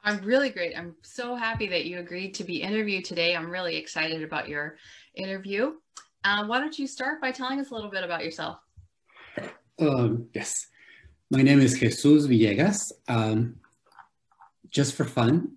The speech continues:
Speaker 2: I like to call myself Jesus Peripatetic Finisterre Villegas. And those two middle names I gave myself because they represent a little bit about who I am.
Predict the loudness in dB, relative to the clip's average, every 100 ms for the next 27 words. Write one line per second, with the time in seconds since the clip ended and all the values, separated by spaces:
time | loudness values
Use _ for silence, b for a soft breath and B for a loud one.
0 | _ 0 4 6 6 4 0 -4 2 4
1 | 2 0 -4 -4 -8 -10 -4 0 0 0
2 | -8 _ _ -8 -8 -8 -6 -4 -4 -8
3 | _ _ -4 -2 -4 -6 -6 -6 -8 _
4 | _ _ -2 2 2 2 -2 -4 -8 -16
5 | B B B B B _ 0 2 4 6
6 | 6 4 2 4 6 6 6 6 6 4
7 | 2 0 0 4 4 4 4 4 2 0
8 | -4 -4 -4 -2 -2 0 0 2 2 4
9 | 4 4 2 0 0 0 0 0 -2 -6
10 | -6 -2 0 0 0 -2 -2 -4 -6 -4
11 | -2 -2 -4 -6